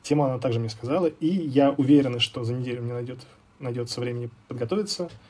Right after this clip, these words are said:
И я буду выступать не так блекло, как в первой серии подкаста. Буду, э, искромётно шутить,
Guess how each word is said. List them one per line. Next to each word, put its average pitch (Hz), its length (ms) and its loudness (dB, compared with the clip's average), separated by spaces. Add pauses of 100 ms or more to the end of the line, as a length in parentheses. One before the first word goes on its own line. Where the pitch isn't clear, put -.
(440)
И 143 60 0
я 123 200 2
буду 135 300 -4
выступать 120 360 -4
не 135 80 -4
так 123 180 -2
блекло, 127 400 -4
как 127 180 -12
в - 220 -20
первой 131 320 -6 (280)
серии 156 240 -2
подкаста. 156 500 -8 (720)
Буду, 127 500 0
э, 131 340 -8 (1160)
искромётно 135 480 -2
шутить, - 540 -8